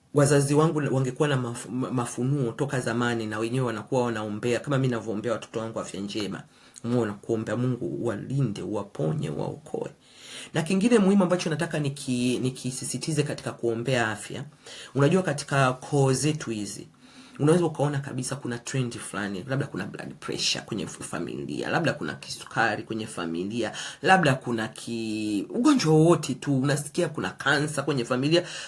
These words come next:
kuna watu zaidi ya wawili wanakufa kwenye familia, watu wenye kansa, watu wa karibu. Embu nenda uka-, kaanze kuomba hizo, usiziache bwana, no.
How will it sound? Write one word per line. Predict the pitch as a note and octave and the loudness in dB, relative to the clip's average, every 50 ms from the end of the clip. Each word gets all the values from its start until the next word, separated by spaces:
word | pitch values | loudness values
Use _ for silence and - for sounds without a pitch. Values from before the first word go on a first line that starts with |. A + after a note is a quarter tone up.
| - - | -10 -4
kuna | - E3+ D#3 D3 | 2 4 6 6
watu | D#3 F3 E3+ F3 | 6 4 2 0
zaidi | D3+ C#3+ C#3+ D#3 D#3+ D3+ | 0 0 2 4 6 6
ya | D3 | 6
wawili | C#3 C3+ C#3+ C#3+ D3+ D3+ D3+ | 6 4 4 4 2 2 2
wanakufa | C#3+ C3+ B2+ - - D3+ D3 D3 | 2 2 0 -2 -4 -4 -2 0
kwenye | C#3 C#3 C3+ C3 | 0 0 -2 -4
familia, | - - B2+ C3 B2+ C3 C#3 D3+ D3+ C#3+ | -4 -4 -4 -2 -2 -2 0 0 2 2
watu | C#3 C#3+ C#3 C#3+ - | 2 0 0 -2 -4
wenye | C3+ A#2+ A2+ G#2+ | -4 -4 -4 -6
kansa, | - - - C3 B2 A#2 A#2 - - - - - _ - | -8 -6 -2 -2 0 -2 -2 -4 -10 -10 -12 -12 _ -10
watu | C3+ D3+ D#3 C#3+ | -8 -4 -2 -2
wa | C3+ C3+ | -2 -2
karibu. | - F#2+ A#2 A#2+ B2 C3+ - G#2 - - - - - - - - - - - - - - - | -2 -2 -2 -2 -2 -4 -4 -4 -6 -10 -12 -14 -16 -20 -20 -20 -20 -20 -20 -20 -18 -6 0
Embu | G#3 A3+ A#3 G#3+ F3 D3+ C3 | 4 4 4 4 4 2 2
nenda | B2 B2+ C3 C#3+ C#3 C3 B2 | 2 2 4 2 2 2 0
uka-, | A2 - - A#2+ G#2+ - - | -4 -8 -10 -12 -12 -12 -12
kaanze | - A2 A#2 B2 C3 B2 A#2+ A2+ | -10 -8 -4 -4 -4 -2 -4 -6
kuomba | - - - G2 G#2+ A#2 A#2+ A#2+ A2 G2+ G#2+ | -8 -10 -8 -2 0 0 2 0 0 -2 -2
hizo, | A2 A#2 A#2+ A#2 A#2+ A#2+ | -2 -2 -2 -2 -2 -4
usiziache | A#2 - - B2+ B2 A#2 A#2+ C3 C#3 D3 D3 C#3+ - - C3 | -4 -4 -4 -4 -4 -4 -2 0 0 0 -2 -4 -4 -2 0
bwana, | A#2+ C#3 C3 B2+ B2 A#2+ A#2+ A#2+ A#2 | 2 4 6 6 6 4 2 0 2
no. | C3 C#3+ D3+ C#3+ C3 A#2 A2 | 4 4 4 4 4 2 0